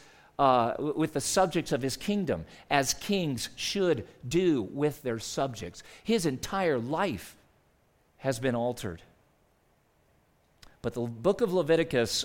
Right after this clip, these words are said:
also gives us one other important piece of information to keep in mind, and this is critical to where we're headed in Isaiah six. Leviticus thirteen records the protocol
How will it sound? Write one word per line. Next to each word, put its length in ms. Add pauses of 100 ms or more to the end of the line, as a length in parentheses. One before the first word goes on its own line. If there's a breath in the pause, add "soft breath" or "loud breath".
also 340
gives 300
us 160
one 220
other 360
important 540
piece 280
of 100
information 640
to 60
keep 280
in 100
mind, 360
and 180
this 300 (240 loud breath)
is 160
critical 680 (220 loud breath)
to 100
where 460 (240 loud breath)
we're 200
headed 360
in 180
Isaiah 400
six. 540 (1400 soft breath)
Leviticus 500
thirteen 460
records 1000
the 80
protocol 920